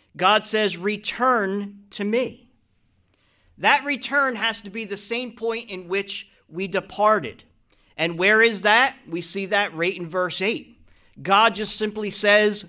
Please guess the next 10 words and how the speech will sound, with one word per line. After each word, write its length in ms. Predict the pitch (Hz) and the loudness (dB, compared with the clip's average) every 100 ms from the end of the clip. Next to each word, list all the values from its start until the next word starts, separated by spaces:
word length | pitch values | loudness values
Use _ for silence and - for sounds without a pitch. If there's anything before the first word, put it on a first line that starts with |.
| - | -8
"Will 280 | 165 208 | 2 4
a 40 | 196 | 4
man 400 | 185 208 214 180 | 4 4 2 4
rob 320 | 196 196 160 | 4 4 2
God? 440 | 196 214 127 87 - _ _ _ _ _ _ _ | 0 0 -2 -10 -20 _ _ _ _ _ _ _
Yet 360 | - 170 208 190 | -2 2 2 2
you 240 | 185 233 | -2 0
have 320 | 208 208 170 | 2 2 2
robbed 320 | 170 214 220 151 | 2 4 4 0
me." 280 | 110 - | -10 -12